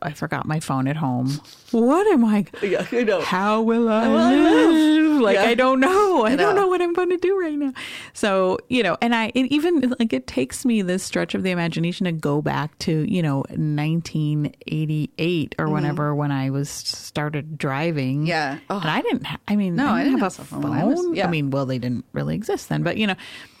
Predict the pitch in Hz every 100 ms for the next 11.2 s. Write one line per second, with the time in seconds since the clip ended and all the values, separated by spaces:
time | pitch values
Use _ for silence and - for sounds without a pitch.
0 | _ - 214 - 208 202 196 190 180 -
1 | - 175 170 - _ _ - 175 160 -
2 | - 190 - - 196 196 214 - 233 170
3 | 170 160 277 240 180 190 208 233 220 208
4 | 170 156 160 214 320 381 381 - - 185
5 | 254 339 262 139 143 220 262 330 285 190
6 | 160 143 151 214 240 _ _ _ _ _
7 | _ - - _ _ _ _ - 202 202
8 | 196 190 202 180 196 196 214 247 254 240
9 | 247 220 175 165 170 208 180 170 - 175
10 | 170 175 175 175 170 190 - - 214 214
11 | 254 247